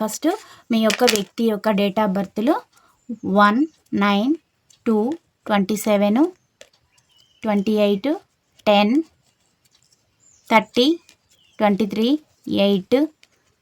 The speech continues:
twenty-one, thirteen, twelve, five, twenty, twenty-nine, three, six, eleven, four,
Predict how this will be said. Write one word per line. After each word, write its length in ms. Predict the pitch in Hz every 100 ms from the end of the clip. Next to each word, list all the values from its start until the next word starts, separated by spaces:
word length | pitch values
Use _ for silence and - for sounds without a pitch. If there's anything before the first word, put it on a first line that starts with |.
| _ _ _ -
twenty-one, 680 | 220 208 220 202 202 247 311 _ _ _ _ - _ _ _ _ _
thirteen, 600 | 214 196 208 208 233 285 _ _ _ _ _ -
twelve, 460 | 208 208 208 285 - _ _ _ _
five, 440 | - 220 196 196 202 269 - _ _ _ _ _
twenty, 580 | 220 202 202 220 233 285 _ _ _ - _ _ _ _ _ -
twenty-nine, 760 | 208 196 214 202 196 214 269 _ _ _ _ _
three, 440 | - 214 208 240 - _ _ _ _ _ _ _
six, 500 | - 233 214 - - 254 277 _ _ _ _ _ _ _ _ _ _ _ _ _ _ -
eleven, 580 | 220 214 202 208 269 294 _ _ _ _
four, 520 | - 220 208 220